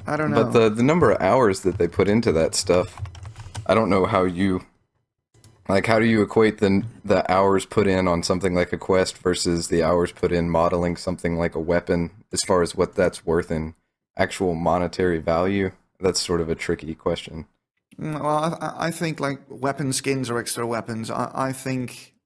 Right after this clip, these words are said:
Speaker 1: they take less time to make than entirely new areas or new storylines, new quests, stuff like that.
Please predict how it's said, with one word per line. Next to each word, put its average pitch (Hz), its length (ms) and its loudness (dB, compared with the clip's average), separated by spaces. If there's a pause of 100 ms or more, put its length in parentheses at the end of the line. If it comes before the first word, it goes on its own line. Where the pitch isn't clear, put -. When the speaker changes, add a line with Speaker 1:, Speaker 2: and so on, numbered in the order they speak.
(100)
Speaker 1:
they 123 160 -4
take 127 320 -4
less 120 320 -2
time 135 340 -4
to 139 120 -4
make 143 220 -4
than 117 120 -4
entirely 117 540 -4
new 120 280 -2
areas 127 480 -2
or 117 60 -4
new 120 200 -2
storylines, 123 800 -2
new 123 160 -2
quests, - 640 -8
stuff - 360 -6
like 110 220 -8
that. 120 400 -6